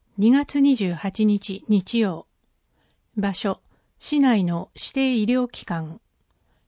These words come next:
申し込み方法、対象年齢の二週間前までに健康推進課へご連絡ください。丸二、集団検診。注意事項、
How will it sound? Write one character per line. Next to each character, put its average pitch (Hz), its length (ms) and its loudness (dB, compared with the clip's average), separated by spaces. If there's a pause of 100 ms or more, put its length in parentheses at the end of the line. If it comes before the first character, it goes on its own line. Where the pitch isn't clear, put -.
(180)
申 262 200 4
し - 100 -12
込 269 140 0
み 247 100 4
方 233 180 2
法、 165 420 -8 (600)
対 269 200 -2
象 294 260 0
年 277 240 4
齢 190 200 2
の 170 280 -4 (160)
二 208 100 4
週 285 240 -2
間 269 300 2
前 262 200 4
ま 202 140 2
で 185 140 -2
に 160 260 -6 (320)
健 262 120 0
康 269 260 0
推 240 240 -2
進 233 260 0
課 233 160 -2
へ 175 260 -6
ご 185 140 -4
連 214 180 2
絡 196 260 -6
く 202 100 -6
だ 180 120 -4
さ 175 200 -8
い。 165 120 -16 (920)
丸 208 260 2
二、 190 240 -2 (340)
集 285 300 -2
団 269 200 2
検 233 220 2
診。 175 360 -8 (840)
注 262 220 0
意 254 100 2
事 247 140 -2
項、 170 360 -4